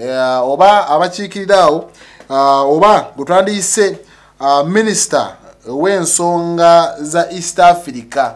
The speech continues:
era ng'akiikira ddala. Newankubadde nti Bwina alaga nti ono kacyanga alondebwa ku bubaka bwa Parliament,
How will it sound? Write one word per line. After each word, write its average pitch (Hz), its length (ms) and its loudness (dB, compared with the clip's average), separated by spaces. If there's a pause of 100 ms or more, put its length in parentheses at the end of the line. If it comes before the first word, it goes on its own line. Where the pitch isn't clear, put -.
(160)
era 147 280 -2
ng'akiikira 160 680 -4
ddala. 139 320 -4 (320)
Newankubadde 233 720 2
nti 214 300 -8
Bwina 254 320 -2
alaga 170 460 2
nti 165 140 -6
ono 202 480 0 (340)
kacyanga 247 500 -2
alondebwa 254 520 0
ku 240 200 -14
bubaka 180 240 -4
bwa 196 120 2
Parliament, 135 680 -4